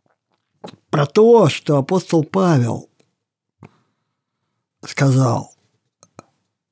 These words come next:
что для него Христос — это жизнь, а смерть — приобретение.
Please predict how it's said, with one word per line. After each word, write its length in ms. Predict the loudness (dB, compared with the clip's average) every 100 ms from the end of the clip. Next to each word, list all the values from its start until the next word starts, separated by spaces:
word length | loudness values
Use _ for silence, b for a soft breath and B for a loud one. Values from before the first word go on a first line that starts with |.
| _
что 200 | -14 -8
для 200 | -6 -4
него 280 | 0 0 -2
Христос — 600 | -4 -6 -8 -6 -6 -6
это 200 | -8 -6
жизнь, 400 | -6 -2 -4 -4 -12 _ _ _ _ _ _ _ _ _ _ _ _ _
а 120 | -12
смерть — 500 | -8 -6 -6 -8 -12
приобретение. 800 | -8 -6 -6 -8 -8 -12 -12 -20